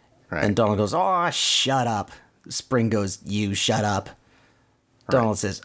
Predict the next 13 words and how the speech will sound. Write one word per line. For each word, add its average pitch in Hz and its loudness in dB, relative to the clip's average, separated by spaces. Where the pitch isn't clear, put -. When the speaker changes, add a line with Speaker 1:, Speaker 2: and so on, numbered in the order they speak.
Speaker 2:
"Oh, 117 2
yeah?" 220 2
Spring 120 2
goes, 104 0
"Oh, 101 0
yeah." 101 0
And 135 2
now 190 2
Speaker 1:
Okay. 156 -4
Speaker 2:
Donald 156 2
says, 120 0
"Aw, 240 2
nuts." 196 2